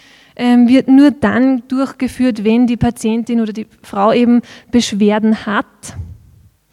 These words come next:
Ähm, außer eben beim Beckenbodentraining, das man auch präventiv machen kann, also zur Vorbeugung, dass es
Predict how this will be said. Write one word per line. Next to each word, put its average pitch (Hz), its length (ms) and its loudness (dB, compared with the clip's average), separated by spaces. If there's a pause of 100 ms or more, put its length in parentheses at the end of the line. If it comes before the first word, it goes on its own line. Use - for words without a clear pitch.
(500)
Ähm, 240 240 0
außer 240 380 -6
eben 240 180 0
beim 233 240 0
Beckenbodentraining, 233 1080 0
das 226 160 2
man 233 140 6
auch 208 400 0
präventiv 220 680 2
machen 208 300 0
kann, 202 180 0
also 202 180 -2
zur 220 180 -4
Vorbeugung, 214 720 -2
dass 202 200 -4
es 220 240 -6